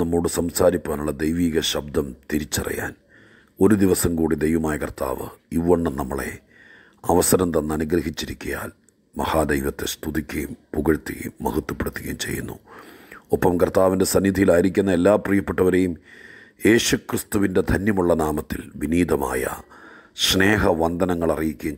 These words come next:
ചെയ്യുന്നു. എല്ലാവിധ നന്മകളും എല്ലാവിധ അനുഗ്രഹങ്ങളും ഇന്നേ ദിവസം നിങ്ങളുടെ മേൽ,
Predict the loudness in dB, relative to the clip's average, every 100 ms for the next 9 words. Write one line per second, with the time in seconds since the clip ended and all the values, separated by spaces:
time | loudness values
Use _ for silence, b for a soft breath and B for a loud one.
0 | -8 -8 -10 -18 _ _ -4 2 4 4
1 | 2 -2 -2 0 2 4 2 -4 B B
2 | B -4 2 4 4 2 0 -2 -2 -2
3 | -2 -2 -6 -10 _ -10 -4 -2 0 -2
4 | -2 -4 -8 B B B B B _ 0
5 | 2 4 2 2